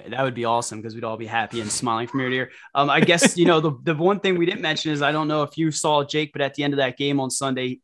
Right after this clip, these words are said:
you know, Tua was talking to the media. He was asked lots of questions about Watson, and he said,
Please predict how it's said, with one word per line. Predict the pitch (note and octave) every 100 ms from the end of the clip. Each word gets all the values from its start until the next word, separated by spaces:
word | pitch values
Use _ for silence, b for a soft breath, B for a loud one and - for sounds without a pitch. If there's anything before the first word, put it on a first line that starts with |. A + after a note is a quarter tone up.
| _ -
you | C3
know, | B2
Tua | A#2+ - D3+
was | C#3 C#3 -
talking | D3+ C#3 D3
to |
the | C3
media. | C#3 C#3 C3
He |
was | A#2+ C3
asked | C3 -
lots | C3 C3
of | -
questions | C#3 - C3
about | B2 B2 A2
Watson, | B2 B2+ - B2
and | B2
he |
said, | B2 D3 C#3